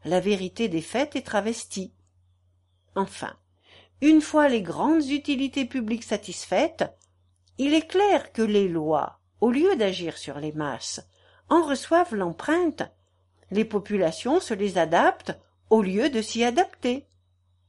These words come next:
Quiconque a voyagé dans le Midi, dans l'ouest de la France, en Alsace,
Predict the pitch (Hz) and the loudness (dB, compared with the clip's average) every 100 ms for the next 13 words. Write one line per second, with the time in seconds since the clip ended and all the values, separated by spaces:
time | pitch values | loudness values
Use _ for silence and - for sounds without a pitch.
0 | _ _ _ _ _ _ - 262 254 - | _ _ _ _ _ _ -10 -8 -4 0
1 | 294 294 277 202 233 277 285 277 262 254 | 2 2 0 2 0 0 -2 -4 -2 -2
2 | 254 247 196 143 - - - _ _ - | 0 0 -2 -4 -10 -12 -12 _ _ -20
3 | - - 240 233 247 294 320 320 269 269 | -20 -6 0 2 4 4 4 0 -4 -2
4 | 240 - - 139 - - - - _ _ | -2 -6 -10 -10 -10 -12 -14 -16 _ _
5 | _ - 320 320 269 175 123 - - - | _ 0 4 4 0 -2 -4 -6 -12 -16